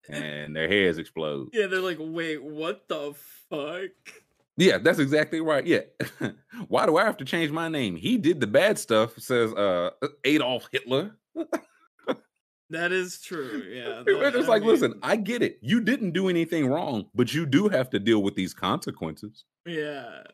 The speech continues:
Speaker 2: Yeah. That
Speaker 1: You know
Speaker 2: is
Speaker 1: what I mean?
Speaker 2: true.
Speaker 1: So that, like, that's just, uh, well, uh, I don't understand why I, Benito Roberto Mussolini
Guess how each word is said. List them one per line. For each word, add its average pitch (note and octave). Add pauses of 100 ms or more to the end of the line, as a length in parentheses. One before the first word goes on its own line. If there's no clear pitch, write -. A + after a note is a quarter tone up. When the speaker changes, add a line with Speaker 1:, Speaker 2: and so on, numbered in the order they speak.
(200)
Speaker 2:
Yeah. D#3
That D#3
Speaker 1:
You A#2+
know A#2+
Speaker 2:
is A#2
Speaker 1:
what -
I A#2
mean? B2+
Speaker 2:
true. -
Speaker 1:
So B2+
that, B2+
like, B2
that's D3
just, D3+
uh, A2 (920)
well, -
uh, - (340)
I -
don't C#4+
understand G3+
why F#3
I, G3
Benito F#3+
Roberto F#3
Mussolini F#3